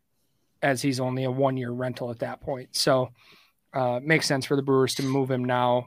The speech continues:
but still to see a guy like that. Uh, Juan Soto is probably gonna get dealt. He's twenty-three-year-old phenom,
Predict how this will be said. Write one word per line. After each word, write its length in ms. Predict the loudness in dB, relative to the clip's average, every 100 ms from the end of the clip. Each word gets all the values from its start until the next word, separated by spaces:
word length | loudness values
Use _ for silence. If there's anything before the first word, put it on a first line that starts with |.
| -6
but 240 | 0 0 -2
still 280 | 2 2 2
to 80 |
see 220 | 0 0 -2
a 80 |
guy 280 | 2 2 2
like 240 | 0 -4 -2
that. 320 | -2 -2 -6 -18 -20 _ _ 0
Uh, 200 | 2 4
Juan 280 | 4 4 4
Soto 300 | 2 2 0
is 100 | 0
probably 300 | 0 0 -2
gonna 180 | -4 -6
get 180 | -8 -2
dealt. 280 | 0 0 -2
He's 420 | -6 -4 -8 -10 _ _ _ _
twenty-three-year-old 760 | -4 -2 -2 -4 -4 -2 -2 -4
phenom, 480 | -8 -4 -4 -4